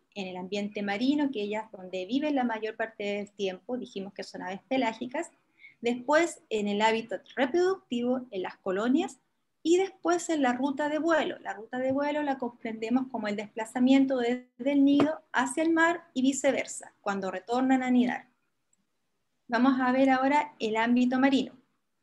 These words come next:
El problema de conservación que encontramos acá, obviamente que siempre va a ser el recurso presa, que es lo que se alimentan.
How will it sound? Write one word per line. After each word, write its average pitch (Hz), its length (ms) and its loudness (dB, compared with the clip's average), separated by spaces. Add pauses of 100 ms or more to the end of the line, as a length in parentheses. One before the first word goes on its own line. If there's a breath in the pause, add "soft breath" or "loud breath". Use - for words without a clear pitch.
(600)
El 226 180 0
problema 254 420 4
de 339 120 0
conservación 294 680 -2
que - 80 -6
encontramos 247 540 0
acá, 233 400 -2
obviamente 240 520 0
que - 120 -16
siempre 240 420 -4
va 240 80 -2
a 240 40 -8
ser 233 200 -4
el 233 140 -2
recurso 220 500 -10
presa, 262 380 0
que 196 160 -6
es 208 100 -8
lo 196 140 -8
que - 100 -18
se - 120 -14
alimentan. 254 600 2